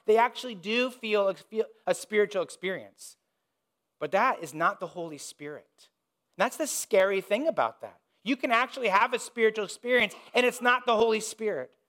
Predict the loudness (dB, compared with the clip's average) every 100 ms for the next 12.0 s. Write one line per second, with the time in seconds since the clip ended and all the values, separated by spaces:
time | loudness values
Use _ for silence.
0 | _ _ -2 2 4 4 4 0 -2 4
1 | 4 2 -4 -4 4 4 4 0 -4 -4
2 | -4 -4 -4 0 0 0 -10 2 4 4
3 | 2 -2 _ -2 2 2 2 0 -4 -4
4 | -8 -2 0 0 -2 -2 2 2 2 -2
5 | -2 _ 0 0 2 2 2 2 0 2
6 | 2 2 -2 -2 -2 2 2 0 -12 _
7 | _ -2 2 2 0 -6 -2 2 0 0
8 | 2 2 2 -2 -2 -2 -2 -4 -2 0
9 | 0 0 -4 -2 0 0 0 -10 -20 _
10 | 0 0 2 0 0 2 2 2 -6 _
11 | 0 0 0 0 4 4 2 -4 -20